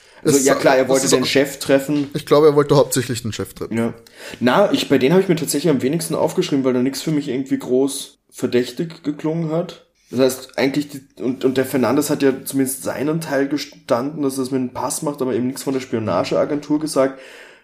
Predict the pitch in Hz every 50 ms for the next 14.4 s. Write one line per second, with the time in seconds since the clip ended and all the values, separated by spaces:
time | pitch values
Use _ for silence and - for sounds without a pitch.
0 | _ - - - 123 131 123 127 139 135 135 - 135 135 139 135 - 143 135 135
1 | 131 123 123 135 127 123 120 123 120 117 123 120 117 117 117 113 120 113 - -
2 | 123 147 170 160 147 - 151 151 160 160 160 - - - _ _ _ - - -
3 | - - - - - - - - 107 - - 185 - - - 202 190 160 143 -
4 | - 127 123 113 117 113 - - 110 104 120 123 165 160 - - - - - 120
5 | 104 101 - - - - _ _ _ _ _ - - - - 120 104 - - -
6 | - - - - - - - - - - - 113 117 113 - - - - 131 117
7 | 127 147 - - - - 110 135 135 135 135 135 - - - _ _ _ _ _
8 | - 120 120 123 123 - - 135 127 127 127 127 - 131 120 120 113 110 110 110
9 | 107 - _ _ _ _ _ _ _ _ - - 123 123 135 139 127 117 107 127
10 | 131 143 185 226 - _ _ _ _ - - 113 113 110 107 107 107 107 107 107
11 | - - - 117 113 113 - 120 113 110 110 117 117 135 131 135 139 - - _
12 | _ _ - - 123 120 117 113 117 117 117 113 113 - - _ _ - - 123
13 | 120 - - - - - 117 107 107 107 107 110 - - 110 113 113 110 107 110
14 | 110 117 127 139 160 160 160